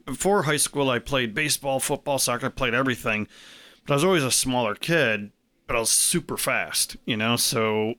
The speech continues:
when I played baseball, it's like I'd get on base and I'd steal second and third, like, every time and stuff. In, uh, football, it's like no one could catch me 'cause I was really fast. And then, um, you know, all that, uh, and then soccer, I was really fast too. But then,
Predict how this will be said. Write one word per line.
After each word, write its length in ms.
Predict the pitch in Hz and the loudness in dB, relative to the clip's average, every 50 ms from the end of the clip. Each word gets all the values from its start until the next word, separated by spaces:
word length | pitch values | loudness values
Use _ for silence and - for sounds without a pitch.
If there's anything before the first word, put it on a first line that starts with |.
| _ _ _ | _ _ _
when 160 | - 127 113 | -6 -2 0
I 120 | 117 110 110 | 0 -2 -2
played 500 | - - 123 123 120 117 110 104 98 95 | -2 -2 0 0 2 2 0 -2 -4 -4
baseball, 680 | - 135 147 143 - - - - 104 104 104 104 104 104 | -4 -2 -2 -2 -2 -4 -2 -2 -2 0 0 0 -2 -2
it's 200 | 104 - - - | -2 -2 -2 -2
like 300 | 117 107 107 110 98 - | 0 0 0 0 -2 -2
I'd 180 | 110 104 101 104 | -4 -4 -2 -2
get 120 | 120 110 | -2 -2
on 160 | 110 104 104 | -2 -2 0
base 240 | 113 120 120 113 - | 0 0 0 0 -2
and 100 | - 110 | -2 -2
I'd 220 | 104 104 101 113 - _ _ _ - | -4 -4 -6 -10 -16 _ _ _ -6
steal 300 | - - - - 110 104 | -4 -2 -2 -2 0 0
second 340 | - - 120 117 - - 110 | 0 0 0 -2 -4 -8 -10
and 120 | 104 101 | -10 -6
third, 240 | - 123 113 113 104 | -4 -4 -4 -4 -4
like, 160 | 104 101 - | -6 -6 -6
every 220 | 117 113 110 110 95 | -6 -6 -6 -6 -6
time 360 | 104 110 110 110 110 110 110 | -4 -2 0 0 2 2 2
and 120 | 107 98 | 0 -2
stuff. 360 | - - 113 107 107 - - - - - - - - - - - - - - - _ _ _ | -2 -2 -2 -2 -2 -4 -6 -10 -14 -20 -20 -20 -20 -20 -20 -20 -20 -20 -20 -20 _ _ _
In, 240 | - - 107 107 107 | -4 -2 -2 0 2
uh, 160 | 104 104 104 | 2 2 0
football, 640 | 101 - - 160 160 - - 120 117 113 117 117 113 | 0 0 0 0 0 0 0 2 2 2 2 2 0
it's 160 | 104 - - | 0 0 -2
like 140 | 120 107 104 | -2 -2 0
no 100 | 120 117 | 0 0
one 140 | 113 110 104 | 0 0 -2
could 180 | - 107 95 | -6 -8 -8
catch 320 | - - 135 131 - - - | -4 -4 -2 -2 -2 -4 -4
me 260 | 104 101 104 98 - - - - - - - - _ _ _ - | -2 -4 -4 -6 -6 -12 -20 -20 -20 -20 -20 -20 _ _ _ -4
'cause 80 | 120 | -2
I 60 | 113 | -2
was 120 | 104 98 101 | -2 -2 -2
really 200 | 110 104 101 104 | -4 -4 -4 -4
fast. 560 | - 131 143 156 131 117 113 113 - - - | -2 -2 0 0 0 0 0 0 0 -2 -2
And 120 | 113 107 | -2 -2
then, 280 | 107 107 107 110 107 107 | 0 0 0 0 0 0
um, 400 | 104 104 104 104 104 104 101 - - _ _ _ _ _ _ | 0 0 0 0 -2 -4 -6 -6 -10 _ _ _ _ _ _
you 60 | - | -6
know, 100 | 110 101 | -4 -2
all 160 | 101 101 107 104 | -2 -2 0 0
that, 120 | 104 110 - _ _ _ _ _ _ _ - | -2 -4 -6 _ _ _ _ _ _ _ -6
uh, 100 | 147 127 | -4 -4
and 120 | 117 117 | -2 -2
then 140 | 110 110 107 | -2 -2 -2
soccer, 380 | - - 131 139 139 - 131 113 | 0 0 0 0 0 0 0 0
I 40 | |
was 100 | 110 107 | 0 0
really 180 | 110 113 107 110 | -2 -2 -2 -2
fast 360 | - - 117 107 104 - - - | -2 -2 -2 -2 -2 -2 -2 -2
too. 260 | 151 165 156 139 127 | 0 2 2 2 2
But 200 | 110 117 - - | 0 -4 -2 0
then, 460 | 131 135 143 139 135 131 127 135 | 0 2 4 4 4 4 2 0